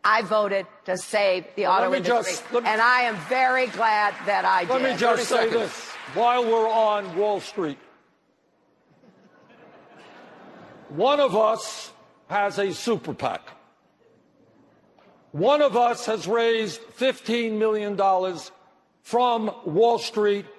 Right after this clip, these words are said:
Speaker 2: for that super pac. One of us has given speeches on Wall Street for hundreds of thousands of dollars.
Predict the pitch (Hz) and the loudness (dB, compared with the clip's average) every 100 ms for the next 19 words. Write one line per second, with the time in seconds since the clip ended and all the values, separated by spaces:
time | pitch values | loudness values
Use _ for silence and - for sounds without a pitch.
0 | - - 240 226 202 - 185 180 175 - | -10 0 2 2 0 -2 -2 -2 -6 -14
1 | - - 185 160 123 135 113 - _ _ | -10 -4 -4 -4 -6 -6 -6 -14 _ _
2 | _ _ _ _ _ _ _ _ _ _ | _ _ _ _ _ _ _ _ _ _
3 | 165 226 285 262 247 240 233 220 135 233 | -2 2 2 2 2 0 0 -4 -2 0
4 | 220 190 - 277 254 - 226 208 180 202 | 0 -4 -6 -4 -4 -2 -2 -2 -2 -2
5 | 196 180 202 196 - 202 196 196 - _ | -2 0 -2 -2 -4 -2 -2 -4 -14 _
6 | - 208 156 226 196 185 208 175 - 190 | -2 0 0 -2 -2 0 0 0 -4 -4
7 | - 202 190 190 156 185 170 - 180 143 | 0 0 2 0 -2 -6 -8 -4 -4 0
8 | 190 170 110 - - | 2 2 -2 -10 -20